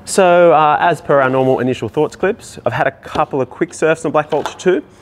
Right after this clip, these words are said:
Waves have been pretty average where I am lately, so I haven't been surfing kind of big or great waves. So this board's been pretty good.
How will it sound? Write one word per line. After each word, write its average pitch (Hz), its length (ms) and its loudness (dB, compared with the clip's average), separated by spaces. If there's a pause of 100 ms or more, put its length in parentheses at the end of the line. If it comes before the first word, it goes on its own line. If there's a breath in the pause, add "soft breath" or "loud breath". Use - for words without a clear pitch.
(320 loud breath)
Waves 170 220 0
have 185 60 -8
been 180 140 0
pretty 151 220 -2
average 127 260 -4
where 127 100 0
I 104 100 -2
am 101 120 -6
lately, 101 300 -6
so 104 360 -2
I - 60 -20
haven't 120 220 -6
been 117 140 -6
surfing 101 500 -6
kind 107 180 -4
of 90 220 -10
big 107 240 -6
or 107 100 -4
great 95 260 -2
waves. 104 460 -2
So - 100 -8
this 185 100 -4
board's 180 240 -4
been 156 160 0
pretty 139 200 -2
good. 117 260 2